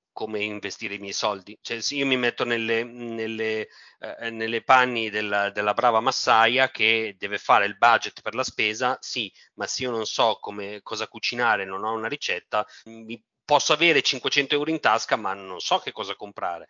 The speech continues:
Eh, quindi un, un buon, un buon ciso, un buon security manager, secondo me, budget alla mano, deve sapere che cosa comprare, cu-, dove andare a fare priorità negli investimenti. E per, per quello che è il mio modesto punto di vista, lo fai solamente avendo toccato con mano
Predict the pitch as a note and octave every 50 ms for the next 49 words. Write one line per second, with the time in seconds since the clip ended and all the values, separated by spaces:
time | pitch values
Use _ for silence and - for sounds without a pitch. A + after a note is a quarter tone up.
0 | - - - - _ - A2+ A#2 - _ - - - D#3+ C#3 B2+ B2 B2+ C3+ C#3
1 | C#3 - - A#2 G#2 G#2 G#2 G#2 G#2+ G#2+ C3 C3+ B2+ A#2 A2+ A2+ A2 G#2+ - A2
2 | A2+ A2+ A2+ B2+ C3+ C#3 C3+ - - C3+ B2+ A2+ G#2+ A2 G2+ G2 A#2 A#2+ A2 -
3 | - - - B2 B2+ - C#3 B2+ B2 A#2+ G#2+ G2 G#2 F#2+ - - - - - B2+
4 | B2 B2 B2+ B2 A#2 G#2+ G#2+ A2+ A2 - _ _ _ _ - C#3 C#3 C3 C3+ B2+
5 | - C3+ B2+ C3 C3 A#2+ A2 A2 A2 A2 A2+ A2+ A2+ A#2 A2 - G2+ G2 G#2+ -
6 | - C3 - - A#2+ A2 A2 A2 - G#2 - - F#2 - G2+ - - G2 F2+ -
7 | F#2 F2+ E2+ E2+ E2+ - _ - - - B2 A#2 A#2 A#2 A2+ A2 G#2+ A2 G#2+ -
8 | - G#2+ G2+ F#2+ - - G#2 G#2 G2+ G2+ - G#2 F#2+ F#2 F#2+ F2+ F2+ F2 F2 F2
9 | - - - F#2+ F2+ F2 - _ _ - C#3 C#3 C3 - B2 B2 B2 - C3 B2
10 | B2+ C3 C3 C3 - _ - B2+ B2 - D3+ C#3 - - B2+ B2+ B2+ B2 B2 B2
11 | B2 B2 B2+ A#2 - - C#3 B2+ A2+ - _ _ _ _ _ _ - C3+ C3 B2+
12 | - D3+ C#3+ B2+ A2+ A2 - - - B2 A#2+ A#2+ - - - G#2+ G2+ G2 - -
13 | - B2 A#2 A2+ A2 F#2+ F2+ F2+ - G#2+ G2 F#2 F#2 G2 G2 F#2 - - G2+ _
14 | - G2+ F#2 - F#2+ - - G2+ G2 F#2 F2 E2+ E2+ E2+ E2+ F#2 G2+